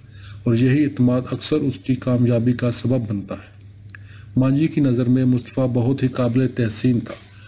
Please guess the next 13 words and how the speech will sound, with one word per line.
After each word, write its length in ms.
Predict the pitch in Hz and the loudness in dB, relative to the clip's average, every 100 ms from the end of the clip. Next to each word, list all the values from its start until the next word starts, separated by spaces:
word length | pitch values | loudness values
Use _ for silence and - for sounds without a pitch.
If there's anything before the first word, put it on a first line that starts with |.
| - - | -14 -2
और 120 | 139 - | -2 0
उन्होंने 420 | 156 139 147 139 | 2 4 4 2
अपनी 260 | 139 135 135 | 0 -2 -4
तमाम 460 | 131 127 131 135 139 - | 0 0 2 2 0 0
उमंगें, 460 | 127 123 123 131 127 | 2 4 2 2 2
उम्मीदें 400 | 120 123 117 131 | 2 2 2 0
उसकी 300 | 117 - 117 | -2 0 0
ज़ात 280 | 113 120 | 2 0
से 160 | 120 127 | 0 0
वाबस्ता 480 | 117 107 113 - 120 | 0 0 -2 -2 -4
कर 200 | - 127 | -2 -4
रखी 300 | 110 101 - | -4 -8 -12
थी। 180 | - - | -14 -18